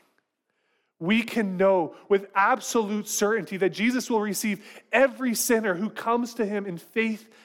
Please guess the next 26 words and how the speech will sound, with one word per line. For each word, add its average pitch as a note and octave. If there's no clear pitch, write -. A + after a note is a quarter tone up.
and G3
repentance. F#3
We C4+
can C4+
know A3+
with A#3
absolute A#3
certainty A3
that G#3+
we B3
can, -
we A#3+
can G3+
always G#3+
go G#3
to G3
God F#3+
in F3
prayer, D#3+
even A#3+
when A3
we G#3+
are G#3
overcome G#3
with F#3
shame G3+